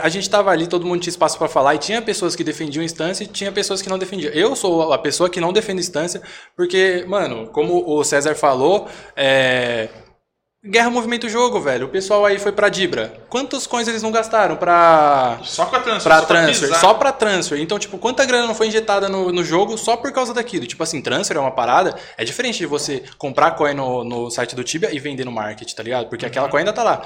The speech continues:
Speaker 1: Agora a transfer não, mano. A transfer, a coin foi consumida, tá ligado? Ela foi removida do jogo, então já é grana no bolso da cip,
Speaker 2: Aham.
Speaker 1: tá ligado? Então, tipo, mano, essa é uma parada. E, velho, imagina só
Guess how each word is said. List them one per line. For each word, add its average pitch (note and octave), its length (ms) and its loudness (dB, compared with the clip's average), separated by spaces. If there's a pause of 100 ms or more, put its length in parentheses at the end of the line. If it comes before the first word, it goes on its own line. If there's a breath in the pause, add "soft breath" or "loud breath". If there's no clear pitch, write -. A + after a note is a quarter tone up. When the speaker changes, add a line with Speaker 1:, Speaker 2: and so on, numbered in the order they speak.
(180 loud breath)
Speaker 1:
Agora B2+ 280 2
a - 40 0
transfer D3+ 380 -6
não, G#3+ 160 -2
mano. D3+ 220 -8 (120)
A A#2 120 -2
transfer, E3 360 -2
a F#3 60 0
coin E3 180 -2
foi E3 160 -6
consumida, G#3 680 -4
tá B2 120 -8
ligado? B2+ 180 -4
Ela A#2 80 -4
foi C#3+ 160 -6
removida A3+ 400 -4
do B3 120 -6
jogo, F#3 200 -2
então C3 200 -8
já D#3+ 120 0
é F#3 80 0
grana E3 280 -4
no A3 120 -8
bolso G3 200 -8
da G#3 80 -4
cip, - 380 -10 (100)
Speaker 2:
Aham. B2+ 280 -8
Speaker 1:
tá B2 80 0
ligado? C3+ 480 4
Então, F3+ 260 -6
tipo, F#3 220 -8
mano, E3 340 -2 (340 soft breath)
essa D3+ 220 -2
é G3 60 0
uma F#3+ 60 0
parada. D#3+ 520 4
E, E3+ 100 -6
velho, F#3 220 4
imagina G3 320 -2
só C3 420 -2